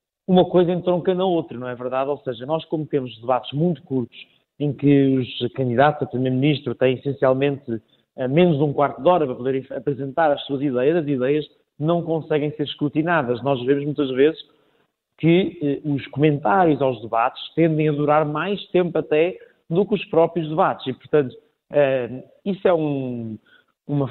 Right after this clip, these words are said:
forma de democracia em que não ouvimos, eh, eh, as ideias pela própria voz, não os podemos colocar em confronto, eh, ficamos, eh, sujeitos às ideias serem requentadas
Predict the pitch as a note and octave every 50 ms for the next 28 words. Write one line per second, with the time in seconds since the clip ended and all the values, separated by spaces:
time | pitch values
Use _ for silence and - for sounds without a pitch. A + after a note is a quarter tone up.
0 | - - E3 E3+ E3+ D#3+ D#3 C#3+ C3 C3+ C3+ C3 B2+ B2 A2+ A#2+ C#3 C#3+ C3 -
1 | C3+ C3 A#2+ - - C#3 D3+ E3+ F#3+ F3+ F3 - - C#3+ C#3 C#3 - - C#3 C#3
2 | C3+ B2+ B2 A#2+ A2+ A#2 _ _ _ _ _ - C3+ C#3+ D3+ D3+ D3 C#3+ C#3 C3+
3 | B2 C#3+ C#3+ C#3 C3 B2 A2 A#2+ B2 A#2+ A#2+ A#2 A#2 A#2 A#2+ - - - A#2+ A#2
4 | A2 A2 - - C3 A2+ C#3 C3 B2+ C3+ C3 B2+ B2 A#2 A2 - - _ _ _
5 | _ _ - F3 F3 D#3 D#3 D#3 - C3+ C3 A2 A2 A#2+ C3 C#3 C#3+ D#3 F3 E3+
6 | E3+ - E3 D#3 - - D#3 D3+ D#3 D3 C#3+ C3+ B2+ C#3+ C#3 C3 - - B2 A#2+
7 | A#2+ B2 B2+ B2+ D#3 D#3 _ _ _ _ _ _ - C3+ C3+ A#2 - - - D#3
8 | C#3+ C3+ - - - - _ _ _ _ - C3+ C#3+ C3 - - D3+ C3 D#3+ E3
9 | D#3 D#3+ D3+ C#3+ D3 D3 D3 D#3 C#3 - D3+ C#3+ D3 D3+ C#3+ - C#3 C#3+ C#3+ D3+
10 | D3 C#3 B2+ - C#3+ C#3+ D#3+ D#3 D3+ C3 C3+ B2